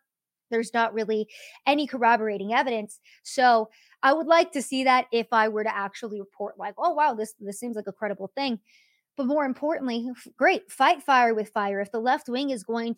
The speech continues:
to be as savage as they have been with us, if they're going to continue to throw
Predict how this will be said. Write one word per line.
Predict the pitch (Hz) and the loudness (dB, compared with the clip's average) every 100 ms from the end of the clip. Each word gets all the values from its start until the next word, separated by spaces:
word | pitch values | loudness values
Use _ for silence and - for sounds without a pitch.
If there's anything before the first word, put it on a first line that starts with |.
| - | -6
to | 233 226 208 202 | -4 -2 -2 -4
be | 208 233 | -6 -4
as | 220 - | -4 -4
savage | 220 220 247 254 214 226 | -4 -2 -2 -2 -4 -4
as | 214 | -6
they | 220 214 | -4 -6
have | - 233 269 269 202 | -2 2 2 0 -4
been | 208 196 | -6 -6
with | 190 - | -8 -6
us, | 202 208 | -6 -6
if | 208 | -6
they're | 220 226 | -2 -2
going | 226 240 | -2 -6
to | 240 240 | -6 -8
continue | 233 - 262 254 233 | -8 -8 -6 -4 -4
to | 226 | -4
throw | 233 | -4